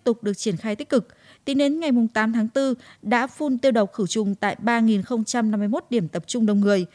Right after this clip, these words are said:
với diện tích phun thuốc trên một trăm mười tám mét vuông. Ra quyết định xử phạt hành chính tổng số tiền bốn triệu đồng, tịch thu năm nghìn chiếc khẩu trang đối với hai vụ việc về hành vi kinh doanh mặt hàng khẩu trang không rõ nguồn gốc xuất xứ.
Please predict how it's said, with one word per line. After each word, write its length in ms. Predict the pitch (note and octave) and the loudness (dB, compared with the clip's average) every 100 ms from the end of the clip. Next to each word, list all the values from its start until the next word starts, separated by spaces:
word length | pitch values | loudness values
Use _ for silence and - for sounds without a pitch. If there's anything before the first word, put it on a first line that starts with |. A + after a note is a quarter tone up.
| - - | -16 -12
với 180 | G#3+ A#3 | 0 0
diện 180 | B3 C#4+ | 2 -2
tích 180 | F4 F#4 | -4 -4
phun 140 | D4 A3+ | -2 0
thuốc 200 | E4 - | -2 -2
trên 220 | C#4+ B3 | 0 2
một 160 | G#3+ F#3 | 0 0
trăm 200 | A#3+ G#3+ | 0 0
mười 120 | F#3+ | 0
tám 200 | F3 F#3 | -2 -2
mét 120 | C#4 | 0
vuông. 260 | B3+ A#3 G3+ - _ _ _ | 4 4 2 -4 _ _ _
Ra 120 | - | -2
quyết 120 | D#4+ F#4+ | -2 -2
định 160 | D4+ | -2
xử 120 | A#3 | -2
phạt 200 | A3+ G#3+ | -2 -2
hành 160 | G3+ G3 | -4 -6
chính 280 | F3+ G3+ A3+ | -2 -2 0
tổng 160 | C#4 | 0
số 200 | F3+ F#3 | -2 -4
tiền 300 | G3 C#4+ A#3+ F#3+ | -6 -2 0 0
bốn 200 | G3 G3+ | -2 -2
triệu 180 | - A3 | -2 2
đồng, 240 | G#3+ G3 F#3 _ _ | 2 2 -2 _ _
tịch 120 | - C4+ | -8 -6
thu 180 | D#4+ D#4+ | -2 -2
năm 260 | D4 D4+ | -2 0
nghìn 180 | C#4 A#3 | 2 0
chiếc 160 | G3+ E4+ | -2 -4
khẩu 120 | A3+ | -4
trang 320 | F3 A#3+ A3+ | -2 0 0
đối 100 | G#3 | -2
với 200 | F#3+ F#3+ | -2 -4
hai 160 | A3 B3+ | -2 -4
vụ 160 | G3+ F3 | -6 -4
việc 240 | G#3+ F#3+ - | -2 -2 -4
về 80 | G3+ | -4
hành 180 | F#3 | -2
vi 200 | F3+ A#3+ | -2 -2
kinh 260 | G#3 B3+ A3+ | -2 -2 -2
doanh 200 | A3+ G#3+ | 0 -2
mặt 100 | F#3 | -2
hàng 160 | F#3 F3+ | -4 -6
khẩu 180 | G3 | -6
trang 240 | D#3+ A3 G3 | -6 -4 -4
không 180 | G#3 F#3 | -4 -6
rõ 140 | - | -4
nguồn 160 | A#3 G3 | -4 -4
gốc 140 | B3 | -6
xuất 120 | D4 | -8
xứ. 320 | - G3+ A#3 | 0 2 2